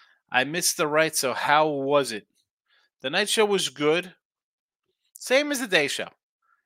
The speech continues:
It was actually, like, an hour long, too, which usually the night shows, <laughs> I was hoping to be a little shorter, but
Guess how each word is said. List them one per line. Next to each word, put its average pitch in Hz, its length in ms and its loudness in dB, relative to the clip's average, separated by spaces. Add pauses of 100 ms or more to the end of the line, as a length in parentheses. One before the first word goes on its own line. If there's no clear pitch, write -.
(300)
It 156 80 -4
was 170 120 0
actually, 226 280 4
like, 147 160 4
an 139 80 4
hour 139 200 2
long, 120 240 -2
too, 107 260 -10
which - 480 -10
usually 175 340 -8
the 139 100 -4
night 135 180 -2
shows, - 600 -8
<laughs> - 240 -16
I 120 80 -10
was 120 120 -12
hoping 175 200 -6
to 131 60 -10
be 135 100 -6
a 131 40 -4
little 123 180 -6
shorter, 101 360 -8
but 92 180 -14